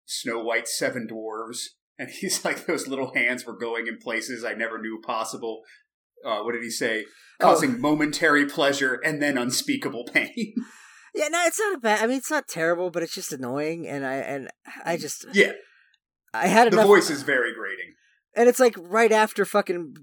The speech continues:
Speaker 2: Good Morning Brooklyn, which is all about, "Hey, isn't it hilarious how they have these fucking annoying loud voices?" And then I get another annoying loud voice character. I, I, I had enough. I didn't need any more.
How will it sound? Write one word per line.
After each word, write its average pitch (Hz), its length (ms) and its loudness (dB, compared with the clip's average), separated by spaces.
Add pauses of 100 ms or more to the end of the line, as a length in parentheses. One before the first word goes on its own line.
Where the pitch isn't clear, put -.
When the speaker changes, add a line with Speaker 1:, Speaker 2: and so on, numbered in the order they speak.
Speaker 2:
Good 185 160 2
Morning 185 320 0
Brooklyn, 202 560 0
which 175 200 -2
is 151 120 -6
all 175 160 4
about, 165 300 4
"Hey, 180 200 2
isn't 175 160 0
it 170 100 0
hilarious 175 440 2
how 175 100 2
they 160 100 2
have 165 140 0
these 156 160 -4
fucking 165 280 -2
annoying 160 360 0
loud 160 240 2
voices?" 180 460 0 (240)
And 151 100 -4
then 160 60 2
I 165 40 2
get 160 120 2
another 160 300 4
annoying 156 360 2
loud 151 300 2
voice 151 260 0
character. 208 540 0 (480)
I, 170 100 0 (260)
I, 156 160 -4
I 170 120 0
had 190 180 2
enough. 151 460 -6
I 156 100 -2
didn't 160 140 0
need 156 160 0
any 131 140 -4
more. 113 240 -10